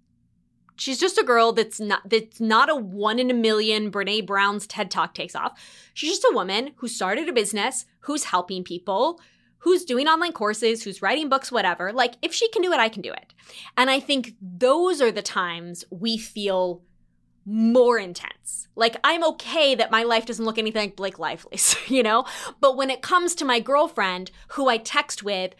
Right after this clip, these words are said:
who I see on Instagram, who's in my industry, it becomes, or, or even who I looked up to as one of my, you know, early teachers, et cetera, that's where you think,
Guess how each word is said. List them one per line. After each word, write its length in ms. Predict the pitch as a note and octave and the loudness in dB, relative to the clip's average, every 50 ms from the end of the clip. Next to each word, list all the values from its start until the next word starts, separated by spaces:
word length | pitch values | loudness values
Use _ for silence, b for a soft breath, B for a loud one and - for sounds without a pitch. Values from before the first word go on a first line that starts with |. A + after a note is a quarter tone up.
| b b b b | b b b b
who 200 | - - C#4 C4 | -6 0 0 0
I 100 | A#3+ A#3 | 0 0
see 360 | A#3 - - - D#4+ D#4 D4 | -2 -4 -4 -2 0 2 2
on 160 | B3 A3 G#3+ | 2 2 0
Instagram, 1000 | - A#3+ C4+ C#4 C#4 - - A#3+ G#3 G#3 F#3+ F3+ F3 F3+ F#3 F3+ F3+ F3+ F3 F3 _ b b b b b b b | 0 -4 -4 -4 -4 -4 -6 -4 -4 -4 -4 -4 -4 -4 -4 -4 -4 -6 -10 -14 _ b b b b b b b
who's 300 | _ - B3 C#4 C4 G#3+ - - | _ -2 0 0 0 0 -2 -2
in 220 | C#4 D4+ D#4 D#4 | -2 0 0 2
my 240 | D4 B3 A3+ A3 A3 - | 2 2 0 0 -2 -2
industry, 960 | - C4+ C#4+ C#4+ B3+ A3+ G#3 - - - - F#3 F3 E3+ E3+ E3 E3+ E3+ E3+ b b b b b b b b b b b b - - | -2 -2 -2 0 -2 -2 -2 -4 -8 -8 -8 -10 -10 -10 -10 -10 -12 -12 -14 b b b b b b b b b b b b -8 -2
it 200 | - C4+ C4+ - | -2 -2 0 2
becomes, 560 | - B3 A#3+ - - C4 B3+ B3+ A#3+ A#3+ A#3+ - | 0 0 0 0 0 2 2 2 2 0 -4 0
or, 260 | - C#4+ C#4 C4+ C4+ - | 4 4 4 4 2 2
or 240 | - C#4 C4+ C4+ - - | 4 4 6 4 4 2
even 340 | C4+ D4 D#4 C#4+ D4 C#4 C4 | 0 0 0 2 0 -2 -2
who 280 | G#3 A#3 C4 A#3+ A#3 A#3 - | -4 -4 -4 -2 0 2 4
I 180 | G#3+ G#3+ A3 | 4 4 4
looked 360 | A3 A3 G3+ A3 A#3 A3+ A3+ - | 2 -2 0 0 0 0 0 0
up 160 | - A3 A3 - | 0 0 0 -2
to 200 | - - G#3+ G#3 - | -8 -6 -4 -2 0
as 260 | - G3+ G3+ F#3+ F#3 | 0 0 0 -2 -4
one 160 | F3+ G#3 G3 | -6 -6 -6
of 120 | G3 F#3+ - | -6 -4 0
my, 340 | G3 A3 B3 B3 B3+ B3+ - - - _ | 2 4 4 4 4 2 0 -2 -8 _
you 100 | - G#3+ | -12 -10
know, 160 | G3+ F#3+ - - - | -10 -10 -8 -2 0
early 320 | C4 B3+ A#3+ G#3+ G3 F#3+ | 2 2 2 0 -2 -10
teachers, 720 | F#3 - - - D4 C#4 - - C#4 B3+ B3 B3 A#3+ A#3+ A#3+ - | -10 -10 -6 -6 -6 -6 -2 0 2 4 4 4 2 0 -4 -12
et 100 | - - | -12 -6
cetera, 460 | - C4+ C4+ C4+ C4 C4 B3+ B3+ B3 B B B B B B B B B B | -2 0 0 2 4 4 4 4 2 B B B B B B B B B B
that's 580 | - F3+ F3+ G3 B3+ C4 C#4 D4+ E4 D#4+ - - | -16 -6 2 4 6 6 6 6 4 2 -4 -4
where 580 | A#3+ G#3+ A3 G#3 F#3+ F#3 F#3 F#3 F3+ F3+ F3 - _ _ | 0 0 2 2 2 2 0 0 -2 -4 -6 -8 _ _
you 240 | - F#3 F3+ A3+ A#3 | -14 -8 -4 -4 -4
think, 640 | A3 A3+ - C#4+ C#4 B3 G#3+ G3 F#3 F#3 - - | -4 -4 0 0 2 2 2 0 -4 -10 -14 -18